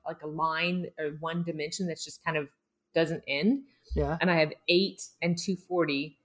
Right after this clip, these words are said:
Speaker 1: and sixteen and some amount.
Speaker 2: Mm-hmm.
Speaker 1: And I can tell that because the eight doubles to the sixteen, then whatever the area is, is gonna have to double as well.
Speaker 2: It's gonna
Speaker 1: That
Speaker 2: have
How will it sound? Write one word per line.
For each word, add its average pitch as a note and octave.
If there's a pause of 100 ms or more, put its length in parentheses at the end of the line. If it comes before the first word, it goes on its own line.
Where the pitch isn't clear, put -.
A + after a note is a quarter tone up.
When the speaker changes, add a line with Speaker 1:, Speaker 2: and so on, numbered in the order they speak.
(140)
Speaker 1:
and E3+
sixteen F3
and D3
some D#3
amount. C#3+ (220)
Speaker 2:
Mm-hmm. C3+
Speaker 1:
And E3+
I D#3
can E3+
tell G3
that D#3
because D#3 (340)
the F3
eight G3 (800)
doubles C#3+ (540)
to F#3
the D3+
sixteen, E3
then D#3+
whatever E3+
the -
area D#3
is, C3
is C3
gonna C#3
have C3
to -
double A#2
as A2
well. G2+
Speaker 2:
It's -
gonna E3+
Speaker 1:
That -
Speaker 2:
have E3+